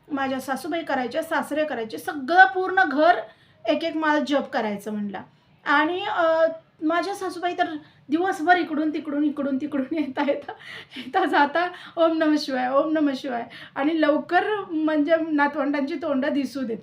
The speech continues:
हा, अ, म्हणजे खूप, अ, त्यांनी, अ, त्यावेळेला हे केलं आणि मला खूप भारी वाटायचं म्हणतात. अ, ती, अ, म्हणजे हे खरं तर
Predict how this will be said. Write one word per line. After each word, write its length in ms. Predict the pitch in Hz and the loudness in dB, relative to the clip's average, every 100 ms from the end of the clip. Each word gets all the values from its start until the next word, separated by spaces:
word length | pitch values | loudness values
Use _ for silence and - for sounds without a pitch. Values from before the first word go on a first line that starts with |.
| - _ _ | -14 _ _
हा, 520 | 403 440 453 415 349 330 | 2 2 2 -4 -4 -2
अ, 80 | 339 | 0
म्हणजे 300 | 302 320 392 453 | 0 0 -2 -4
खूप, 380 | - 339 403 427 | 0 2 2 2
अ, 240 | 494 349 339 | 4 4 4
त्यांनी, 440 | 339 330 339 349 | 2 0 -2 -4
अ, 180 | - 311 | -4 -6
त्यावेळेला 460 | 269 302 294 294 | -2 -2 0 0
हे 200 | 302 277 | 0 -2
केलं 200 | 262 285 | -2 -2
आणि 80 | 294 | 0
मला 260 | 349 339 381 381 | 0 2 0 0
खूप 240 | 339 359 | -4 0
भारी 300 | 302 277 294 | 0 0 2
वाटायचं 400 | 370 330 285 285 | 2 2 -2 -4
म्हणतात. 260 | 262 220 302 - - - - | -6 -8 -10 -14 -20 -20 -8
अ, 400 | 269 285 302 294 285 - _ _ _ _ _ - | 0 2 2 0 -4 -12 _ _ _ _ _ -4
ती, 260 | 370 453 453 - | 2 4 2 -2
अ, 120 | 330 | -2
म्हणजे 280 | 320 339 339 | -2 -2 -2
हे 300 | 320 330 392 | -2 -2 -4
खरं 200 | - 359 339 | 0 0 2
तर 100 | 381 | 0